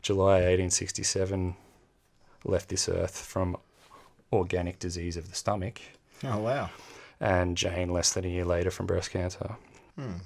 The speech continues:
Speaker 1: Uh, their only surviving son, Peter, was orphaned at the age of thirteen, which that's brutal.
Speaker 2: Hmm.
Speaker 1: And that's, uh, in eighteen seventy-one, when Peter was sixteen, um, he was recorded in,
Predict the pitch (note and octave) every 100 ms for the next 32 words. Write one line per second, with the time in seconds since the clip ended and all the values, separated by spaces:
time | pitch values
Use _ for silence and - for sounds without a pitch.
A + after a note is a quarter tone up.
0 | - _ _ - A#2 F#2+ F#2+ F#2+ G#2 G#2+
1 | F#2+ - - F#2 F#2+ F2 F2+ - G#2 G#2+
2 | G2 F#2+ A2 G#2 - F2+ E2+ F2+ F2 F2
3 | - F2+ - E2+ E2+ E2+ - - F2 E2
4 | - E2 E2 D#2+ - D#2+ D#2 - E2+ E2+
5 | - _ E2+ E2 E2 D#2+ - - F#2 G#2+
6 | G#2+ F#2 E2 - - - - - - -
7 | _ _ _ - F2 E2 E2+ - - -
8 | - E2 E2+ - G2 F#2 F2+ A2 G2 G#2
9 | - G2 F#2+ F2+ F#2+ G2 G2 G#2+ - F2+
10 | F2 F2 _ _ - G#2 F#2+ D#2+ - A#2
11 | A#2 - E2 E2 F2 A2 - _ _ _
12 | _ - F#2+ F2 - F2 F2 F2+ G2 F#2+
13 | F2+ F2+ F2